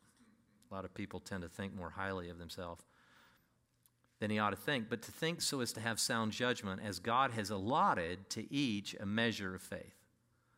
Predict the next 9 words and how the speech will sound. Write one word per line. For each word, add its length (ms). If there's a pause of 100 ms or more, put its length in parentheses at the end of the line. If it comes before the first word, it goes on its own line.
(240)
So 200
you 140
see 220
an 60
allotment 580
that 180
God 220
is 160 (140)
giving 500